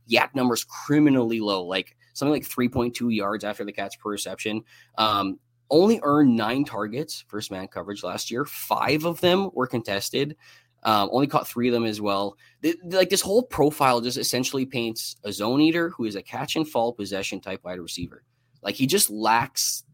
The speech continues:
that upside that I feel Berrien has. Berrien's better athlete, more versatile, even analytically, the, the spreadsheet guys, you wanna look at it. Berrien had two point four eight yards per route run. Key had one point seven eight. Um,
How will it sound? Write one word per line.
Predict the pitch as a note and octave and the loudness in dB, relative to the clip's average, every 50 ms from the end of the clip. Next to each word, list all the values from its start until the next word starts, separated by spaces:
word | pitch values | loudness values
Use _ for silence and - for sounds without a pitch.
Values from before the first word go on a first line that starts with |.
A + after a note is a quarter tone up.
| _ _ _ _ - | _ _ _ _ -10
that | A#2+ A2+ C3 C3+ - - | -2 0 2 2 2 0
upside | B2 B2 - - A#2 G#2+ G#2 | -2 -2 -2 -2 -2 -2 -2
that | G#2 G#2 | -2 -4
I | G#2 | -4
feel | - - A2+ G2+ | -4 -4 -4 -4
Berrien | F#2+ G2+ F#2+ G2 G2 G2+ G2+ F#2+ | -2 -4 -2 -2 -2 -4 -4 -6
has. | F#2+ G2 G2 G2 G2 | -6 -6 -6 -8 -6
Berrien's | - - G#2+ A#2 A#2+ A2+ - - _ | -4 -2 0 0 0 0 -2 -6 _
better | _ A2+ A#2 B2+ C3 - | _ -2 -2 -2 0 0
athlete, | A2+ A2+ A2 - - A2+ A2 A2 A2 A#2 - - - - _ _ | 0 0 0 -2 -4 -6 -4 -4 -4 -6 -8 -12 -20 -20 _ _
more | A2 A#2+ B2 | 0 0 0
versatile, | A#2 A#2+ A#2 A2 - A#2 - - G#2+ G#2+ G#2+ G#2+ A2 A#2+ | 2 0 -2 -4 -6 -6 -4 0 0 2 2 0 0 -2
even | D#3+ F#3 A#3+ A#3+ | 0 2 2 2
analytically, | A#3+ A3+ F#3+ G3+ A3+ - - G#2 G2 - | 4 2 2 2 2 0 0 -2 -4 -2
the, | - A2+ A2 | -2 -4 -6
the | G#2 A#2 | -4 -4
spreadsheet | - - - E3+ G3 - - - | -2 0 0 0 -2 -2 -4 -4
guys, | C#3+ F#2+ G2 F2+ | -4 -4 -4 -2
you | G#2+ C3+ | -2 -2
wanna | D#3 C3+ | 0 0
look | D3 E3+ - | 0 0 0
at | C#3 A#2 | 0 0
it. | A2 G2+ - - - - - _ - | 0 -2 -4 -10 -20 -20 -20 _ -4
Berrien | C3 F#3 A3+ | -2 -2 0
had | B3 - - | -2 -4 -4
two | - - F#3+ | -6 -6 -6
point | F#3 - - - - | -2 0 0 0 0
four | - D3 D3 D3+ C3 | -2 0 0 0 0
eight | B2 C#3+ - | 0 -2 -4
yards | G#2 A2+ A2+ B2+ C3 - | -2 -2 -2 -2 -4 -6
per | - B2 A#2 | -6 -4 -2
route | A2+ A#2 A2+ | -2 -2 -2
run. | A2 G#2 G#2+ A#2+ C#3 C#3 | -4 -4 -4 -4 -4 -6
Key | - - - D#3+ D3 | -6 -8 -6 -4 -2
had | D3+ B2 C3 A#2+ A2 | -4 -4 -6 -6 -6
one | A2 B2 B2+ B2+ | -2 -2 -2 -2
point | - A#2 A2+ A2 - | -2 -4 -6 -6 -6
seven | - G#2+ G2+ G2+ F#2+ | -6 -6 -8 -8 -8
eight. | F#2 F2+ - - - - - - - - _ _ - | -12 -14 -16 -16 -20 -20 -20 -20 -20 -20 _ _ 0
Um, | A2 A2+ A2 G#2 G2+ F#2+ E2+ - | 2 2 4 2 2 0 -4 -8